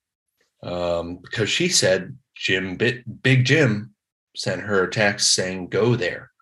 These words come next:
Um, so Big Jim knows the relation between Crystal and, uh, Ace as much as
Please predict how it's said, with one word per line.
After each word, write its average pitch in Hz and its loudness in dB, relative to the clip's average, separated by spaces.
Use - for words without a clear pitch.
Um, 85 -8
so 92 0
Big 156 -2
Jim 127 6
knows 98 2
the 101 -4
relation 90 -4
between 87 -8
Crystal 92 -4
and, 85 -14
uh, - -10
Ace 113 0
as 92 -6
much 104 -2
as 90 -4